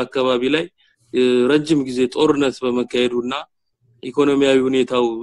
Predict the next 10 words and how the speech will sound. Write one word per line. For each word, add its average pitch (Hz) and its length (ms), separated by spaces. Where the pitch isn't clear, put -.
እምብዛም 127 460
ስላልነበር 120 600
የተለያዩ 196 500
ነገሮች 139 380
ተደማምረው 135 600
ድህነቱም 127 520
እንዲከፋ 143 440
ስለሆነ፣ 127 400
እ፣ 131 60
ምቹ 160 220